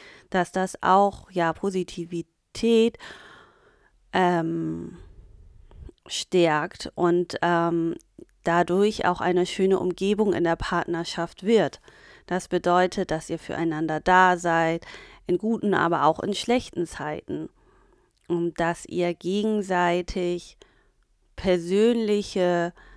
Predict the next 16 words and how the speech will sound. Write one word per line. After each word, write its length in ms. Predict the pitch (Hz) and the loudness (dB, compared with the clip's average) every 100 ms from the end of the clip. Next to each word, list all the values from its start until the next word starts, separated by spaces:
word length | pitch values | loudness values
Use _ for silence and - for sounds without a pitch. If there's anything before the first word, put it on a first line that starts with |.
| - | -18
Ziele 500 | - 208 208 196 185 | -10 -4 0 2 2
und 240 | 165 170 | 2 -2
Träume 640 | - 175 165 160 156 156 - | -4 -2 0 0 -2 -4 4
habt 340 | 233 233 - - | 4 4 -8 -6
oder 380 | 175 170 - | -2 -2 0
auch 240 | 160 170 - - - - | 2 2 -2 -20 -20 -12
die 120 | - 202 | -8 -6
Ziele 440 | - 196 185 185 | -4 -2 2 2
und 180 | - 165 | 2 -4
Träume 380 | - 175 175 175 | -2 2 2 2
des 220 | 170 - | 0 -4
anderen 880 | - 165 175 175 170 165 170 175 175 - - - - | -4 0 2 0 0 -2 0 -2 -4 -14 -20 -16 -4
mitmacht 580 | 208 254 - - - - _ _ _ _ _ _ _ _ _ _ _ _ 202 180 160 - - - | 2 2 0 -6 -14 -18 _ _ _ _ _ _ _ _ _ _ _ _ -4 0 0 -2 -14 -8
und 300 | 170 175 - | -6 -6 -2
auch 260 | 180 - | -2 -2
un-, 180 | - 180 | -8 -8